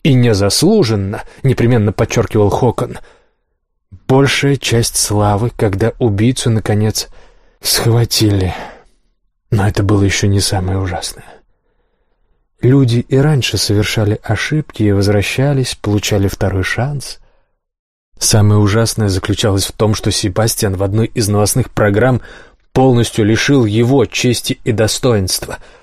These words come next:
Он заявил, что тому, кто полагал, будто речь шла о коллективном самоубийстве, следовало снова сесть за парту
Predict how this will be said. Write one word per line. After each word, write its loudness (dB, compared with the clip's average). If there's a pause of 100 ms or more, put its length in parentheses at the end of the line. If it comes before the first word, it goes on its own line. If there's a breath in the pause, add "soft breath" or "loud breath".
(500 soft breath)
Он 4
заявил, 2 (420 soft breath)
что -2
тому, 2
кто -2
полагал, 2
будто -2
речь 0
шла 0
о -2
коллективном 0
самоубийстве, 2
следовало 2
снова 0
сесть 0
за 2
парту 0